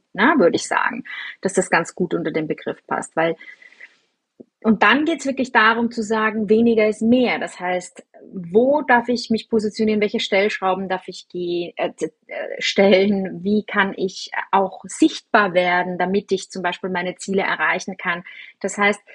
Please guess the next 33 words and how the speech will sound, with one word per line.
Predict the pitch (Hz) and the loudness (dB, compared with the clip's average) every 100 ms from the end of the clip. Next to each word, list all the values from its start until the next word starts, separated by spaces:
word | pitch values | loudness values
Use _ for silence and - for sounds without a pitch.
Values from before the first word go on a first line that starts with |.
| - _ _ | -20 _ _
diese | 208 208 | 0 2
High-Performance-Definition, | 190 233 277 262 240 240 226 214 220 214 220 | 4 4 2 4 4 4 2 0 0 0 0
da | 214 | 0
hängt | 196 254 - | 2 0 0
wirklich | 240 240 - | 0 0 0
ganz | 208 254 262 | 2 2 2
viel | 247 226 | 0 0
dran, | - 185 233 269 | 0 2 2 2
was | 202 - | 0 0
wir | 196 170 | 0 4
selbst | 185 220 240 - - | 4 2 0 -10 -4
meistern | 190 170 190 240 - 185 180 185 | 0 2 2 -2 -4 -6 -4 2
müssen | 196 240 - 254 | 4 4 2 -6
und | 196 - | -4 0
schaffen | - 226 - 190 | 2 0 -2 -4
müssen. | 185 202 - 269 269 - | -4 -4 -2 -2 -4 -2
Ganz | 190 214 - | 2 2 2
viel | 226 196 | 0 2
auch | 185 | 2
in | 196 | 0
unserem | 185 185 - | -4 -6 -8
Kopf, | - 269 - - | 0 0 0 -8
in | - 202 | -4 -2
unserem | 185 190 | -2 -2
Mindset, | 180 165 202 240 226 185 | 0 2 4 2 2 0
was | 185 | -2
uns | 190 - | -4 -2
sehr | 185 | -2
zurückhält | - 196 240 - - 170 180 196 | 0 0 0 -2 -2 2 2 2
oft | - 190 - | -2 -4 -2
oder | 160 - | 0 2
Angst | 190 254 - - | 2 2 -4 -6
macht, | 170 214 - | -2 -2 -6